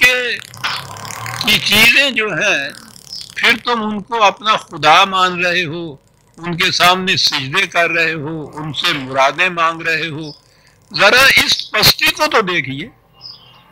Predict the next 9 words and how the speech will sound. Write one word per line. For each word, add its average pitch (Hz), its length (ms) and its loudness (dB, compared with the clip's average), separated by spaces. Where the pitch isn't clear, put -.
उस 196 100 4
बुलंदी 185 500 4
को 247 140 2
देखिए 247 580 2
और 175 340 2
इस 190 200 0
पस्ती 226 500 2
को 190 140 -2
देखिए। 120 500 -10